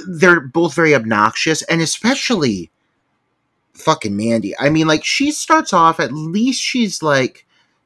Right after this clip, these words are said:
not a complete, like, damsel in distress, but as the movie goes on, she suddenly, like,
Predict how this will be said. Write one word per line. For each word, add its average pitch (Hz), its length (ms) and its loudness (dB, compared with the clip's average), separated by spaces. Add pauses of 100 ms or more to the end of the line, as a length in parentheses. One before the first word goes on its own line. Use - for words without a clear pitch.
not 139 420 4
a 120 100 -2
complete, 135 680 -6
like, 123 360 -4
damsel 123 420 0
in 117 100 -2
distress, 107 640 -2
but 135 160 -6
as 131 140 -2
the 135 80 -2
movie 151 320 -2
goes 113 380 -2
on, 131 680 4 (320)
she - 180 -4
suddenly, 170 460 -2
like, 117 460 0